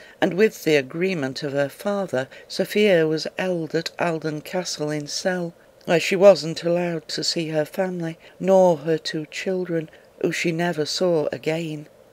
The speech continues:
And there she remained at the castle for thirty years, up to her death. Having been taken ill, she knew she lay on her deathbed as she wrote a final letter to George, with a promise that the letter would be placed directly in his hand.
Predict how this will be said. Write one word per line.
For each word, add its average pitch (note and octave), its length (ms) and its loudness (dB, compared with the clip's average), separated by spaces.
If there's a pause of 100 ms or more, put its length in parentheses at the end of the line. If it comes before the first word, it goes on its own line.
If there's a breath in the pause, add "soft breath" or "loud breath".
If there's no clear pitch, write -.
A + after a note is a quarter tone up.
(140)
And F#3 120 2
there G3 240 8
she F#3+ 200 -2
remained F#3 560 -2
at - 100 -6
the - 80 -10
castle D#3+ 460 -6
for - 120 -12
thirty F3+ 460 -4
years, F3 380 -6
up - 200 -2
to D#3 140 -4
her D3+ 140 -2
death. F3 420 -6 (280 loud breath)
Having F3+ 300 0
been E3 220 -2
taken D#3+ 460 -2
ill, D3+ 320 -4
she - 240 -4
knew E3 420 -2
she D3+ 220 -4
lay D#3+ 260 0
on D3+ 140 -4
her D3 100 -6
deathbed D#3+ 580 -2 (200 loud breath)
as E3 100 -4
she - 160 -2
wrote E3+ 400 2
a D3+ 60 -6
final D3 520 -6
letter D#3 380 -6
to - 160 -8
George, E3 580 -4 (240 loud breath)
with F3+ 140 4
a F3+ 60 4
promise E3+ 520 2
that - 140 2
the C#3 100 2
letter F3 400 -2
would D3 300 -8
be D3+ 100 -6
placed - 540 -4
directly D3+ 580 2
in D3 120 -4
his D3 160 -4
hand. D#3+ 400 -4